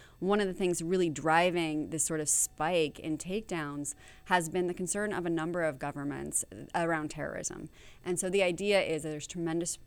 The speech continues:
pressure right now on Facebook, YouTube, et cetera, to take down content that may be terrorism related. And of course, there are these huge fines that have now been put out there in Europe, in several European countries, that if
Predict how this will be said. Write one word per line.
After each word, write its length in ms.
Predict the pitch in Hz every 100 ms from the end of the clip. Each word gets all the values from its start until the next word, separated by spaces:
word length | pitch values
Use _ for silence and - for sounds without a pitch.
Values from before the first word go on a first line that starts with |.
| -
pressure 400 | 185 185 180 160
right 160 | 139
now 140 | 160 147
on 100 | 143
Facebook, 540 | 175 185 - 165 160
YouTube, 420 | 160 156 160 156
et 100 | 139
cetera, 520 | - 202 196 156 147 - - -
to 80 | -
take 240 | - 190
down 160 | 190 165
content 400 | - 160 156 156
that 100 | -
may 120 | 156
be 100 | 147
terrorism 580 | - 160 143 143 143 139
related. 520 | 135 - - - - - - - -
And 260 | - 170 156
of 100 | 147
course, 180 | 160 156
there 140 | 160
are 60 | 151
these 180 | 151
huge 240 | - 180 -
fines 320 | 160 156 147
that 80 | 151
have 80 | 147
now 240 | 147 143
been 720 | 135 147 143 143 139 139 - 143
put 180 | - 156
out 220 | 156 156
there 200 | 156 151
in 120 | 151
Europe, 320 | 147 147 151 -
in 160 | 156
several 300 | 147 180 160
European 440 | 151 147 143 156 147
countries, 680 | - 220 - 175 147 143
that 100 | 160
if 120 | 147